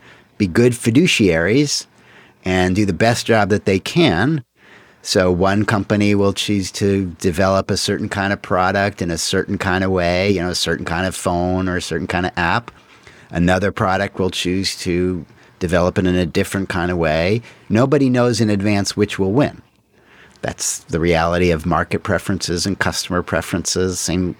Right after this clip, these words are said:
with the drug and biotech. You just don't know until you run the trials. And so they should be doing the best job that they can to continue to innovate and make that product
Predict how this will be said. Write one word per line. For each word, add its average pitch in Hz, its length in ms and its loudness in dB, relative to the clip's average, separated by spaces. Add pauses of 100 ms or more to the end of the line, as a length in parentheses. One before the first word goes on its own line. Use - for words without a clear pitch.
(140)
with 98 160 0
the 90 80 0
drug 87 400 0
and 85 260 -2
biotech. 95 520 -2 (360)
You 87 80 -6
just 90 240 -4
don't 92 180 0
know 90 240 0
until 80 240 -4
you 82 140 0
run 78 320 -2
the 78 60 -2
trials. 76 500 -2 (640)
And 87 160 0
so 87 100 0
they 95 140 4
should 101 160 0
be 98 80 2
doing 104 240 2
the 98 80 2
best 104 360 0
job 110 240 0
that 110 160 0
they 107 140 2
can 104 500 0
to 87 160 -4
continue 98 520 -2
to 101 100 4
innovate 101 440 0
and 82 80 -4
make 85 180 -2
that 90 160 -2
product 92 560 -2